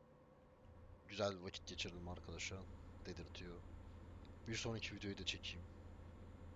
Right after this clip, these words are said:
Umarım o da beğenir diye düşünüyorum. Ama maalesef her zaman beğeniye like görülmüyorum. Belki de,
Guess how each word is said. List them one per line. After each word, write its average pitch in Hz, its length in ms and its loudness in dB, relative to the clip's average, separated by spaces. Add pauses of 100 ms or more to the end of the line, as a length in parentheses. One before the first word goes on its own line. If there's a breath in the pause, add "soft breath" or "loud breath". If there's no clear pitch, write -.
(260)
Umarım 113 200 6
o 113 100 6
da 90 180 2
beğenir 113 420 8
diye 90 220 2 (680)
düşünüyorum. 190 560 12 (440)
Ama 135 200 4
maalesef 127 760 4
her 98 120 6
zaman 90 360 0
beğeniye 95 500 2 (800 loud breath)
like 92 320 6 (120)
görülmüyorum. 104 560 2 (3250)
Belki 107 260 6
de, 139 220 6